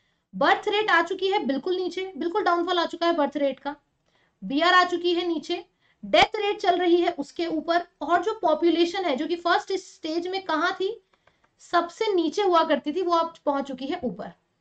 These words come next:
आई बात समझ में? यही है आपका demographic transition model। ये तो मैंने आपको simple सी चीज समझा के बताई है। अब देखिए प्री इंडस्ट्रियल स्टेज,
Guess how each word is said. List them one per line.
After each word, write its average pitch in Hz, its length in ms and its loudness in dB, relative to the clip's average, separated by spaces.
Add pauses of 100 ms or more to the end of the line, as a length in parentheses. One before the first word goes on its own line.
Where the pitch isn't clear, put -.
(260)
आई 285 140 4
बात 349 200 2
समझ 330 220 -4
में? 330 120 -10 (380)
यही 320 320 2
है 403 220 4
आपका 302 320 2
demographic 269 640 0
transition 233 580 -4 (160)
model। 190 300 -6 (120)
ये 330 80 0
तो 427 140 -4
मैंने 349 220 2
आपको 381 220 2
simple 302 300 0
सी 311 100 -2
चीज 269 200 -4
समझा 233 260 -2
के 214 100 -8
बताई 190 240 -8
है। 180 160 -10 (720)
अब 370 140 6
देखिए 294 380 -2
प्री 381 220 -2
इंडस्ट्रियल 415 560 0
स्टेज, 381 520 -6